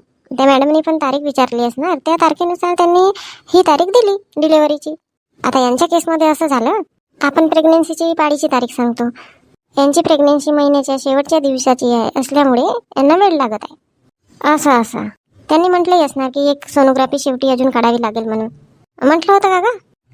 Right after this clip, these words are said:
हो, हो मॅडम, म्हटलं होतं त्यांनी. अं, बोलल्या होत्या की शेवटी एक सोनोग्राफी काढावी लागेल, मग त्याच्यानंतर सांगू म्हणाले डिलिव्हरीची तारीख. पण मी इकडे आधीच येऊन गेली. मग, अं, इथं काढून घ्यायला पाहिजेत होता ना, यायला पाहिजेत होता चेकअपसाठी.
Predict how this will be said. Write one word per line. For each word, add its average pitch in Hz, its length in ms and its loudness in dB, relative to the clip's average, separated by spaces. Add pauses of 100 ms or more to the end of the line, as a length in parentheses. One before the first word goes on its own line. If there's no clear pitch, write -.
(120)
हो, 403 200 2
हो 392 60 -2
मॅडम, 320 260 2
म्हटलं 349 280 0
होतं 285 200 0
त्यांनी. 277 260 -4 (460)
अं, 269 140 2
बोलल्या 339 340 4
होत्या 269 240 0
की 285 460 -2 (320)
शेवटी 294 540 2
एक 294 180 -8
सोनोग्राफी 269 500 0
काढावी 269 380 -2
लागेल, 311 300 -2
मग 302 140 0
त्याच्यानंतर 269 580 -2 (540)
सांगू 339 300 2
म्हणाले 269 420 0
डिलिव्हरीची 254 520 0
तारीख. 254 260 -4 (960)
पण 311 120 4
मी 359 320 2
इकडे 359 160 0
आधीच 339 320 -2
येऊन 285 180 2
गेली. 277 260 -4 (540)
मग, 302 200 2
अं, 277 180 2
इथं 302 260 0
काढून 392 300 -2
घ्यायला 359 200 0
पाहिजेत 311 300 -2
होता 302 140 -4
ना, 403 280 0
यायला 440 160 0
पाहिजेत 381 260 0
होता 370 160 -2
चेकअपसाठी. 330 500 -2